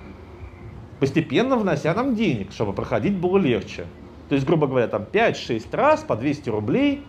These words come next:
человек должен был нам в клювике принести. Купив вот такой вот пак за восемьсот рублей, он пролетал её почти больше, чем наполовину всю.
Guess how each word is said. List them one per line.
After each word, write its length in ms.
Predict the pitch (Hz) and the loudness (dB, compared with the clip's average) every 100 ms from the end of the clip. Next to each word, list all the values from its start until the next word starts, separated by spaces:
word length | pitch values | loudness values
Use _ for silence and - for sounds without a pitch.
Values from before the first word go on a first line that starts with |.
| - - | -14 -2
человек 340 | 196 226 202 | 4 4 4
должен 260 | 208 196 139 | 2 2 0
был 140 | 113 | -2
нам 200 | 113 190 | 0 -2
в 60 | - | -2
клювике 320 | 110 151 - | -4 -4 -6
принести. 480 | 107 101 104 - - - - - - - - - - - - - - - - - | -6 -8 -8 -12 -18 -18 -18 -18 -18 -18 -18 -18 -18 -16 -18 -18 -16 -16 -16 -4
Купив 300 | 151 220 - | 0 2 2
вот 160 | 190 196 | 2 2
такой 240 | 190 190 | 0 2
вот 180 | 196 - | 0 2
пак 200 | 196 120 | 2 2
за 100 | 139 | -2
восемьсот 500 | 147 180 165 277 277 | -4 -6 -2 -4 0
рублей, 340 | 220 165 110 | 0 2 2
он 140 | 107 131 | 0 0
пролетал 560 | 156 180 196 185 147 | 2 2 4 2 4
её 160 | 147 117 | 2 2
почти 380 | - 143 - 143 | -2 -4 -4 -6
больше, 520 | 120 123 147 175 - | -4 0 2 2 -2
чем 120 | 139 | -6
наполовину 640 | 131 135 143 180 285 233 | -6 -2 0 0 0 -2
всю. 400 | - - 131 87 | -6 -4 -4 -4